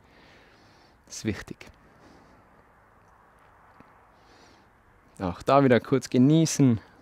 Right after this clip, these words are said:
Noch tiefer Atemzug. Und dann bring beide Hände auf die Matte, steig nach hinten in den Stütz.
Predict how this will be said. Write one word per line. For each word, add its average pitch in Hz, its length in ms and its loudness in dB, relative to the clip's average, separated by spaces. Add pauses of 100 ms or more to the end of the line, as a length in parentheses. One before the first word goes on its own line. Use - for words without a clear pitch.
(240)
Noch 104 140 -8
tiefer 131 340 -4
Atemzug. 113 640 -2 (4000)
Und - 120 -2
dann 131 120 2
bring 113 200 0
beide 110 280 2
Hände 110 200 2
auf - 100 -4
die - 80 0
Matte, 165 340 2
steig - 320 -2
nach 117 140 -2
hinten 170 440 -2
in 156 220 0
den 127 140 4
Stütz. - 500 -8